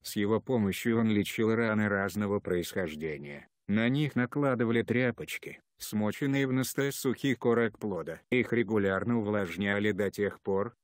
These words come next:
пока рана полностью не затягивалась. Надо сказать,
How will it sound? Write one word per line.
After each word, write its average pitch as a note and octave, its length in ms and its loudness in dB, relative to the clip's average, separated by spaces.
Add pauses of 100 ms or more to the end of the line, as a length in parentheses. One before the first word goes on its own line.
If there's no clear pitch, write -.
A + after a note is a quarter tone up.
пока A2+ 320 2
рана A#2 280 2
полностью G#2+ 640 0
не A2+ 120 2
затягивалась. E2+ 1000 0 (100)
Надо B2+ 360 2
сказать, A#2+ 640 -2